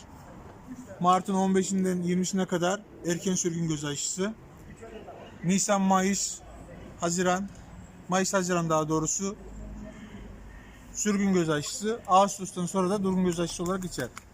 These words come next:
Diğer göz aşılarda olduğu gibi bu gözleri görüyorsunuz. Bakın. Yonga demes-, yongalı demesinin amacı odunsu.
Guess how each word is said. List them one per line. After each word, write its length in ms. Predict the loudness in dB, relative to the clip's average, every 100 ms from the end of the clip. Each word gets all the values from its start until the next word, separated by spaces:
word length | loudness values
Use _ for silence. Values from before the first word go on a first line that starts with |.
| -20 -18 -10 4
Diğer 160 | 4
göz 220 | 6 6 4
aşılarda 400 | 4 4 6 8
olduğu 260 | 8 6
gibi 100 | 6
bu 220 | 4 4
gözleri 380 | 8 8 8 6
görüyorsunuz. 540 | 8 6 4 0 0 2
Bakın. 280 | 2 -2 -4 -12 -18 -20 -20 -20 -20 -20 -20 -20 -20 -20 -20 -16 -4
Yonga 320 | 6 6 8 6
demes-, 440 | 6 6 4 2 -4 6
yongalı 520 | 8 8 8 6 6
demesinin 360 | 6 4 4
amacı 540 | 4 6 6 6 4 0 4
odunsu. 640 | 6 8 6 6 2 -2